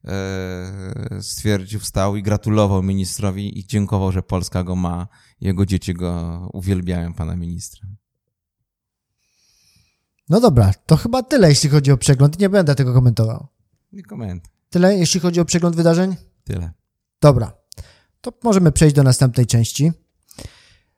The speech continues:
Speaker 2: A tą następną częścią jest segment edukacyjny. To jest nasz nowy wynalazek sprzed tygodnia lub dwóch. E, segment Wiedz to. I w tym tygodniu chciałbym wam opowiedzieć o tym,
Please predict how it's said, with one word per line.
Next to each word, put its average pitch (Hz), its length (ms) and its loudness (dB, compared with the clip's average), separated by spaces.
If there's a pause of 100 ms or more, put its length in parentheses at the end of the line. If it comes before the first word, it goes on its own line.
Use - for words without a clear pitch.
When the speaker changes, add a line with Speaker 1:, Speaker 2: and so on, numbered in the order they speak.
(140)
Speaker 2:
A 139 160 0
tą 233 200 4
następną 190 440 6
częścią 180 340 8
jest 170 140 8
segment 180 340 6
edukacyjny. 160 720 6 (380)
To 147 100 4
jest 147 260 6
nasz 143 240 6
nowy 165 240 6
wynalazek 151 640 6
sprzed - 500 2
tygodnia 151 440 6
lub 135 180 8
dwóch. 139 440 4 (760)
E, 76 340 0
segment 156 340 6
Wiedz 160 300 8
to. 165 420 6 (200)
I 139 160 0
w - 60 -14
tym 247 160 -2
tygodniu 185 360 6
chciałbym 180 320 6
wam 170 140 6
opowiedzieć 165 480 4
o 165 80 8
tym, 170 240 6